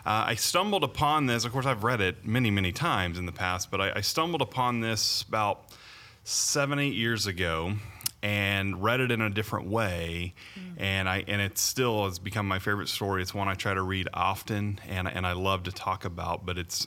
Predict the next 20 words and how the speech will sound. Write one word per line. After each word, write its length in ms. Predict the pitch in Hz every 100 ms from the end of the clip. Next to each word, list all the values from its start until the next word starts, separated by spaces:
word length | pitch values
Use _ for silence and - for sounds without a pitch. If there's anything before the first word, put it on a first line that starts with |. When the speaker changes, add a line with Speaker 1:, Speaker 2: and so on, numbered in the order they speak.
| -
Speaker 1:
it's 320 | 90 - - 107
at 140 | 98
the 120 | 107 -
end 260 | 113 131
of 100 | 107
John 420 | 87 101 98 101
chapter, 360 | 95 107 - 101 104 104
chapter 340 | 120 107 104
twenty-one. 760 | - 110 98 98 92 85 95 101 - - - - - -
Uh, 180 | 101 98
it's 100 | -
fourteen 540 | - 160 - 147 127
verses, 500 | 113 120 - 101 90
but 180 | 85 101
it, 120 | 76
but 80 | 101
it's 140 | 98 113
an 80 |
incredible 340 | 104 147 151 113
story. 720 | - 113 107 101 95 92